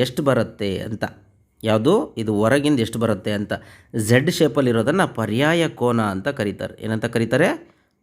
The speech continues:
ಪರ್ಯಾಯ ಕೋನ. So ಹಾಗಾದರೆ ಇದು ಅರವತ್ತು ಡಿಗ್ರಿ ಇದ್ದರೆ ಇದು ಸಹ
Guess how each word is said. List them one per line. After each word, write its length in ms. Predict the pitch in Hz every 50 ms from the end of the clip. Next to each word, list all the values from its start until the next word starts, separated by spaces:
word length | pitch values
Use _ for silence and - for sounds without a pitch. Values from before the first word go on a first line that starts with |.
| _
ಪರ್ಯಾಯ 440 | - 117 113 120 123 131 135 135 143 151 160 156 -
ಕೋನ. 240 | 120 113 113 113 113 110 107 98 95 - _ _ _ _ _ _
So 140 | - - 139 135
ಹಾಗಾದರೆ 420 | 117 123 127 131 143 143 143 143
ಇದು 120 | 139 113 117
ಅರವತ್ತು 340 | 113 123 143 175 - - 160
ಡಿಗ್ರಿ 300 | 143 120 110 117 110 104
ಇದ್ದರೆ 260 | 95 95 107 113 120 127 131 127 131 - _ _ _ _
ಇದು 240 | - 104 107 110 139 165
ಸಹ 240 | 160 - 143 117